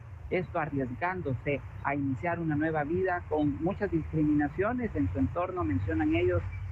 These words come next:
primero por, eh, su idioma, segundo también por la explotación que se les puede dar a los jóvenes, pero muchas veces ellos vienen en el contexto político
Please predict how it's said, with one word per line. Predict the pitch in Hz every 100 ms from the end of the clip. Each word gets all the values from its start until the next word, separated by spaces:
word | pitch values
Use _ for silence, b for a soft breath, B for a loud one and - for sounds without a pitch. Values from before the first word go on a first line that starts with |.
| -
primero | 95 98 95 95 -
por, | - 196 - - - -
eh, | 160 156 -
su | 160
idioma, | 151 175 226 180 151 143
segundo | 147 156 175 175
también | 147 151 170
por | - 160
la | 143
explotación | - - 147 139 - 185
que | 196
se | - -
les | - -
puede | 156 151
dar | 151 151
a |
los | 139 131
jóvenes, | 165 175 175 -
pero | 139 143 - - -
muchas | 180 180 156
veces | 160 165 156
ellos | 160 147 -
vienen | 165 165 151
en | 156 143
el | -
contexto | 143 131 - 180 - 180
político | - 143 175 - 302 - 156